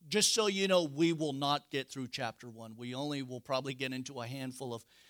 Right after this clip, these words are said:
verses. Lord willing, next week. Do not lose heart, church. Our King is coming.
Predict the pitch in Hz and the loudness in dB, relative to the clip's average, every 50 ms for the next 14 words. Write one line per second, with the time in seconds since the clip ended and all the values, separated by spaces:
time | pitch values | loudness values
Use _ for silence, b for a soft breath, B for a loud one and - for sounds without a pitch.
0 | b b b b - 131 131 131 127 - 135 120 117 - 139 147 151 170 180 170 | b b b b -8 -6 -4 -2 -2 -2 -2 -2 -4 -2 2 4 4 4 4 4
1 | 160 180 180 185 190 185 185 180 170 165 170 190 196 - - - - 220 196 220 | 4 4 4 6 4 4 2 2 2 4 4 4 6 6 4 4 4 2 2 2
2 | 233 214 160 131 - - - 220 247 269 277 269 262 262 262 - 247 254 262 247 | 4 2 2 -2 -6 -6 0 2 4 6 8 10 10 10 8 6 2 2 4 6
3 | - - 254 247 247 240 - - - 220 226 226 208 - - - - - _ _ | 8 8 10 10 8 8 4 2 4 4 4 4 2 0 -2 -4 -4 -6 _ _
4 | _ _ _ _ _ _ _ _ - - - - 139 135 - - 190 170 165 160 | _ _ _ _ _ _ _ _ -20 -12 -6 -4 -4 -2 0 0 0 2 2 2
5 | 151 - - 156 147 135 123 110 | 2 2 2 0 -2 -2 -4 -8